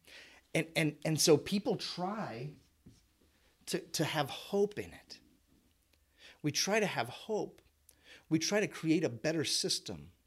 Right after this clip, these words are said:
We try to, try to upend the power structures. We try to, to do what is, what's good and what's best and what's right.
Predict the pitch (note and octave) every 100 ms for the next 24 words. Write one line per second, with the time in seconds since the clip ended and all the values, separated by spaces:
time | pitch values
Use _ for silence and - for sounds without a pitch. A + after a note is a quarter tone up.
0 | - - - D3 - - F#3+ G3+ A#2+ -
1 | _ - G#3+ F#3 - - _ - E3 -
2 | - D#3 E3 D#3 C3+ A#2 - C3 C3+ B2
3 | - G2 - - - - - - - D#3+
4 | D#3+ - F3 G3+ C3+ - D3 A#2+ E3 F#3+
5 | D3+ C3 B2+ - B2+ - A2+ E3+ F3 C#3+
6 | A2+ G#2+ A#2 D3+ C#3 - B2 A#2 G#2+ C3+
7 | D#3 B2+